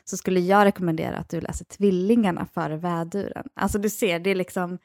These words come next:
eh, det finns många nivåer av, av det här. Sen det här generella,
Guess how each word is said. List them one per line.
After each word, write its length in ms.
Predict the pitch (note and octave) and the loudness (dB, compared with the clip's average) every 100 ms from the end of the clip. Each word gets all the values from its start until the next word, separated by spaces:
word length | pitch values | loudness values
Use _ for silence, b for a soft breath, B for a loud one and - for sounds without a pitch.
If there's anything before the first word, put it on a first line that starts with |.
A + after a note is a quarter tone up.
| b b b b _ - | b b b b _ -2
eh, 120 | G3 | 2
det 120 | G#3+ | 4
finns 200 | A3+ G#3+ | 6 6
många 480 | A3+ A#3 A3+ A3 G#3+ | 6 4 4 4 4
nivåer 680 | G#3 G3+ C4+ G3 B2+ B2 A#2+ - | 4 6 6 6 2 -2 -6 -2
av, 360 | F3 D#3+ D#3+ - | 0 0 0 -4
av 300 | F3 D#3+ D#3+ | -2 -2 -2
det 80 | E3+ | -4
här. 280 | E3 E3 G3 - _ _ _ _ _ _ _ - | -4 -2 -4 -6 _ _ _ _ _ _ _ -6
Sen 200 | A#3 A#3 | 0 2
det 60 | B3 | 4
här 160 | G#3+ | 2
generella, 880 | - G3+ F#3+ G3 B3+ B3 G3+ F#3 | 0 -2 -2 2 2 2 0 -2